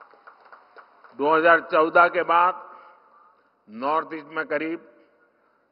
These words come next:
दो हज़ार किलोमीटर नई रेल लाइन बनी है। पावर सेक्टर में भी अभूतपूर्व काम हुआ है।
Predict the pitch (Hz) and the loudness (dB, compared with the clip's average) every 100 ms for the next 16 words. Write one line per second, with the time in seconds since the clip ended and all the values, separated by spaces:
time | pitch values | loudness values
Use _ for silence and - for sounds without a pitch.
0 | _ 117 190 226 185 175 190 190 185 160 | _ _ 2 4 2 4 4 4 0 -4
1 | 165 165 165 175 165 131 92 - - _ | -2 -2 -2 0 0 -2 -12 -20 -20 _
2 | _ _ _ _ 117 120 123 135 156 156 | _ _ _ _ -20 -12 -8 -6 -6 -6
3 | 135 143 143 151 151 151 143 160 175 170 | -2 0 0 -2 -6 -8 -10 -10 -16 -18
4 | 170 _ _ _ _ _ _ _ _ _ | -20 _ _ _ _ _ _ _ _ _
5 | _ _ _ _ 127 135 151 147 - 143 | _ _ _ _ -4 0 0 -2 -4 -6
6 | - 151 147 151 151 139 143 147 151 147 | -6 -8 -6 -4 -2 -2 -4 -8 -10 -6
7 | 151 151 151 139 139 160 143 127 - | -6 -6 -10 -10 -14 -14 -16 -20 -20